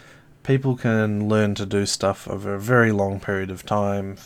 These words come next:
five, ten years, to try to master a skill, or, um, spend a lot of time in a particular environment to become more accustomed to it and reduce the,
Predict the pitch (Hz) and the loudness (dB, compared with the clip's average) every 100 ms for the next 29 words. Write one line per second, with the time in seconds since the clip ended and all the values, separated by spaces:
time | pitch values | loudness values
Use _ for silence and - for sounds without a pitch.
0 | - - - 92 - 98 95 98 101 95 | -20 -12 -8 -8 -8 -8 -6 -4 -4 -6
1 | 92 - 95 101 - - - - 101 101 | -6 -8 -8 -12 -16 -20 -20 -4 0 0
2 | 98 98 98 - 92 - - 113 110 110 | 0 -2 -2 -6 -6 -6 -2 0 0 0
3 | 104 98 98 95 95 - - - - - | -2 -4 -4 -6 -8 -10 -18 -20 -20 -20
4 | - - - 92 - - 104 101 104 104 | -20 -16 -14 -12 -10 -6 -2 -2 0 0
5 | 104 101 - 101 95 95 95 - - 104 | 0 -2 -2 -2 -2 -4 -8 -10 -8 -8
6 | - 98 98 90 98 98 107 110 107 107 | -4 -4 -2 -4 -4 0 2 4 4 0
7 | 104 - - 95 92 98 - 95 95 95 | -2 -6 -4 -6 -6 -10 -8 -8 -6 -6
8 | 95 98 - 110 - 107 104 - - 107 | -6 -6 -4 -4 -2 -4 -6 -6 -4 -2
9 | 101 131 107 95 95 92 92 98 95 - | -2 -4 -4 -6 -6 -8 -8 -8 -6 -6
10 | 98 95 | -4 -6